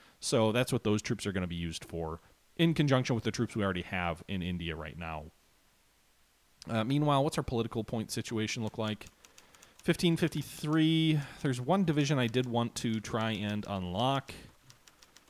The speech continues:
Uh, I need to find where those, where that was. Let's take a look here.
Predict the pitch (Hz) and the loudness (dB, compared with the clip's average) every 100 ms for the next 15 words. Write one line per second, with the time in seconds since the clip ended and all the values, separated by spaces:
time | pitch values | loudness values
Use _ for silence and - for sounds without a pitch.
0 | _ - - 143 110 101 101 101 104 92 | _ -20 -14 -10 -6 -2 -2 -2 -4 -4
1 | 107 92 98 92 90 87 - 101 92 85 | -6 -4 -4 -4 -4 -8 -10 -8 -6 -6
2 | 90 92 85 92 - - - - - _ | -4 -4 -4 -4 -8 -12 -20 -20 -20 _
3 | - _ _ _ - _ _ _ - _ | -20 _ _ _ -20 _ _ _ -20 _
4 | _ _ _ _ _ _ - - 113 95 | _ _ _ _ _ _ -18 -10 -8 -6
5 | 90 90 - 95 92 90 90 90 90 | -6 -6 -8 -6 -4 -4 -4 -6 -8